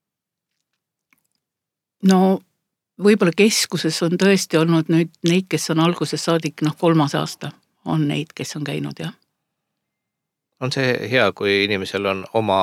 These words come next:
Speaker 2: psühholoog? Noh, nii nagu ju, ma tean, paljudel on ju oma juuksur ja, noh, perearst meil on nagunii kõigil. A-,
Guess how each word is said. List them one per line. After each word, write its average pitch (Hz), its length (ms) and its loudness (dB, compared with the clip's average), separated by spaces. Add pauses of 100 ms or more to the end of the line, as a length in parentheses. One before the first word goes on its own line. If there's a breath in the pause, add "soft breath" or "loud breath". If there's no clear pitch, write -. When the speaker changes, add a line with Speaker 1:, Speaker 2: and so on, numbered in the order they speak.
(120)
Speaker 2:
psühholoog? 92 600 -4
Noh, 117 140 -2
nii 139 160 0
nagu 107 220 0 (160)
ju, 101 160 2 (540 soft breath)
ma 101 360 -8
tean, 92 160 0
paljudel 90 420 0
on 90 160 0
ju 85 100 -2
oma 98 200 2
juuksur 95 500 -2
ja, 87 220 2
noh, 92 160 -4
perearst 113 420 2
meil 92 140 -2
on 87 140 -2
nagunii 123 320 -2
kõigil. 101 400 0 (340 soft breath)
A-, 123 80 0